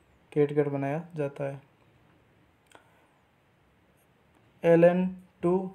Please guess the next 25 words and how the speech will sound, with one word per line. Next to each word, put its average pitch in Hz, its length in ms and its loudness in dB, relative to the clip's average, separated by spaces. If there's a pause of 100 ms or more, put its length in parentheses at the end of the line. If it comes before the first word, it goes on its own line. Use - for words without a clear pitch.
द्रव्य 170 640 2
नाइट्रोजन 165 500 4
का 160 120 0
तापक्रम 147 420 2
होता 143 240 -2
है, 139 160 -4 (280)
ये 156 80 -2
होता 156 180 -2
है 160 80 2
माइनस 156 380 -4
एक 147 120 -4
सौ 156 120 -4
छियानवे 156 440 -2
डिग्री 143 320 -6 (220)
सेल्सियस। 139 560 -4 (880)
घोड़े 151 280 6
में 180 180 2
ब्याने 160 380 2
की 170 140 -4
क्रिया, 165 360 2 (1040)
घोड़ी 151 280 4
में 175 180 0
ब्याने 156 320 2
की 170 80 -2
क्रिया 165 340 2